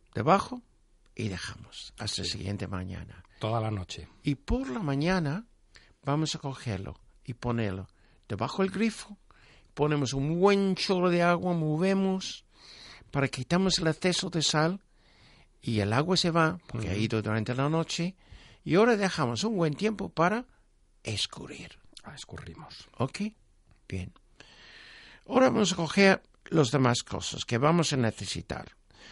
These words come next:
Speaker 1: Pues cien gramos de azúcar. Eh, cien, no, vamos a hacer cucharas de café
Speaker 2: Cucharas de
Speaker 1: pequeñas,
Speaker 2: café
Speaker 1: sí.
Speaker 2: mejor.
Speaker 1: De jengibre en polvo, uno.
Speaker 2: Jengibre.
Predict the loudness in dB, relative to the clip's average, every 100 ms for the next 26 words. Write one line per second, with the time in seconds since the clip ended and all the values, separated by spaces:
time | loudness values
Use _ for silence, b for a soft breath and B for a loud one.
0 | B -4 -2 2 4 6 4 4 4 0
1 | -2 -4 -8 -8 -18 -18 -20 _ _ _
2 | _ -18 B B B B B -2 2 4
3 | 4 2 0 0 -4 -8 b b b b
4 | b -10 2 6 6 6 4 4 2 2
5 | 0 -2 -8 _ _ _ _ _ _ _
6 | _ _ _ _ _ -8 -4 -4 -6 -6
7 | -8 -4 -4 -6 _ -2 -2 0 2 2
8 | 0 -4 -4 -6 -8 -10 -8 -2 0 0
9 | 0 -2 0 0 0 -2 -8 B B B
10 | B B B B 0 6 8 8 6 4
11 | 2 4 6 8 8 8 6 6 4 -2
12 | -2 -10 -16 -6 2 4 4 0 -6 -14